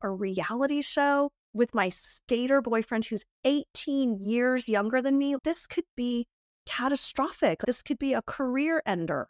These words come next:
So why would you do something like that? It wasn't like they paid me a ton of money. And the reason was I had this little fledgling company called Beauty Guard.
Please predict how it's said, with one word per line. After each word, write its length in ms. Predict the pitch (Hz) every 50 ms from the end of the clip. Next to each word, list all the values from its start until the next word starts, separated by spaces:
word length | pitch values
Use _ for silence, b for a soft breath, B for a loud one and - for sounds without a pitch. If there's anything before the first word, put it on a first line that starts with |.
| _ _ _ -
So 200 | - - 254 240
why 180 | 247 269 311
would 220 | 339 370 339 - -
you 100 | 302 277
do 280 | - 262 285 330 339 - _ _ -
something 300 | - - 214 190 - -
like 180 | - - - -
that? 180 | - - - - _ _ -
It 160 | 262 254 -
wasn't 260 | 285 285 - 339 302
like 200 | 294 285 277 -
they 100 | 269 247
paid 220 | - - 240 262
me 120 | 262 254 233
a 60 | 220
ton 220 | - - - 233
of 80 | 220 196
money. 360 | 208 247 269 214 147 147 - -
And 180 | 247 233 233 240
the 80 | 233
reason 460 | 226 240 247 285 302 - 392 381 339
was 500 | 220 170 165 160 160 160 160 160 - - - _ _ -
I 60 | 196 190
had 280 | 185 196 220 226 220
this 240 | - 269 254 - -
little 220 | 214 202 208 208
fledgling 440 | - - 214 185 180 - 202 202 202
company 380 | - - 180 165 - 170 165 160
called 280 | - - - 196 190 185
Beauty 280 | - - - 165 160
Guard. 380 | - - - - - - 220